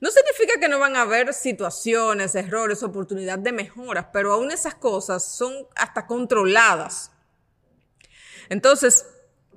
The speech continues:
eh, en ese sentido... Imagínate, día tras día, día tras día, la gente trabajando hacia eso, la gente trabajando hacia eso,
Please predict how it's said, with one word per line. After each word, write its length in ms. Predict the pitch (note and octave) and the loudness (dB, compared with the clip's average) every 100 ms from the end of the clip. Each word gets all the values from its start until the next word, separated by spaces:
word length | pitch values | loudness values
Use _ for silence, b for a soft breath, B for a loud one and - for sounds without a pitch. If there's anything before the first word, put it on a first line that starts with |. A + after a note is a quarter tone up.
| _ _ _ - | _ _ _ -2
eh, 260 | A3+ A3 - | 4 6 6
en 140 | A#3 A#3 | 2 0
ese 180 | C#4 | 0
sentido... 760 | D#4+ F4+ D#4 A#3 F#3+ F#3 F3+ b b b _ | 0 -2 0 2 2 0 -4 b b b _
Imagínate, 640 | B3+ B3+ C4+ C#4 A#3 G3+ | 2 2 4 2 2 2
día 520 | E3+ A3 C#4+ D#4+ D#4+ | 2 2 4 4 2
tras 220 | D#4 B3+ F#3+ | 2 0 0
día, 360 | F3+ E3 D#3+ E3+ | -2 -2 -4 -4
día 400 | A3 D4+ E4 D4 | -4 -2 -2 -2
tras 240 | B3 F3+ | -4 -2
día, 240 | G#3+ G#3 | 0 0
la 120 | G3 F#3+ | -2 -4
gente 240 | G#3+ A#3+ | -4 -4
trabajando 580 | G#3+ F#3+ E3 G#3 A#3 A#3+ | 0 -2 0 -2 -2 -2
hacia 320 | A#3 G3+ D#3+ | -2 -2 -2
eso, 220 | E3 F3+ | -4 -6
la 100 | E3+ | -6
gente 220 | F#3+ G#3+ | -6 -6
trabajando 540 | A#3 G#3 F3 G3+ C4 C#4 | 0 0 2 0 0 -2
hacia 300 | - A#3 E3+ | 0 0 0
eso, 300 | D#3 - | -4 -14